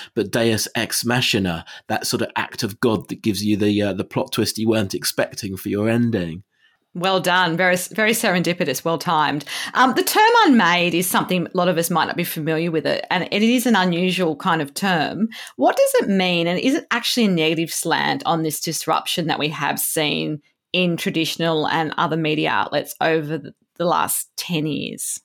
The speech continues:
Speaker 1: Yeah, two, two probably sort of, uh, thoughts around that. One is sort of, you know, un-, the, you know, the unmaking is what comes before the remaking, and that's absolutely what we've seen with the media in Australia over the last decade, particularly the sort of, you know, the,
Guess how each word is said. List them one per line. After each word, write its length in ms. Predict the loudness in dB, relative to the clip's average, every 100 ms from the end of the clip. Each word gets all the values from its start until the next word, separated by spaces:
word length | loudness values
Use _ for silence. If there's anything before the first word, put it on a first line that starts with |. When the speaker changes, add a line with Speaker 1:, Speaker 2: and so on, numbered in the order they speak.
| _ _
Speaker 1:
Yeah, 300 | -8 -6 -4
two, 420 | -4 -4 -4 -6
two 280 | -6 -6 -4
probably 540 | -4 -2 0 0 -2 -2
sort 200 | -4 -6
of, 120 | -8
uh, 220 | -8 -8 -6
thoughts 360 | -2 -2 -2
around 200 | -4 -4
that. 160 | -6 -4
One 160 | -2
is 140 | 0 0
sort 120 | 0
of, 180 | -2 -4 -16 -20 -20 _
you 120 | -8
know, 120 | -6 -8 _ -8 -2
un-, 240 | 0 0
the, 280 | -2 -4 -6
you 200 | -2 -2
know, 100 | 0
the 100 | 0
unmaking 560 | 2 0 -2 -4 -6
is 120 | -6 -4
what 160 | -6
comes 260 | -6 -8 -8
before 300 | -12 -12 -10
the 100 | -8
remaking, 680 | -8 -8 -10 -14 -18 -16 -14
and 120 | -10
that's 300 | -8 -6 -6 -6
absolutely 680 | -8 -6 -6 -6 -8 -8
what 180 | -8 -10 -10
we've 160 | -6
seen 540 | -4 -2 -4 -4 -8 -12 -18 -20 _
with 280 | -4 -2 -2
the 80 | -4
media 340 | -4 -4 -4
in 140 | -8 -6
Australia 560 | -6 -6 -8 -8 -10
over 200 | -10 -10
the 120 | -12 -14
last 280 | -12 -10
decade, 720 | -8 -10 -10 -16 -16 -16 -18 -18 -20 -16
particularly 520 | -10 -6 -6 -6 -8 -8
the 140 | -8
sort 180 | -10 -10
of, 60 |
you 80 | -10
know, 140 | -10 -12
the, 160 | -14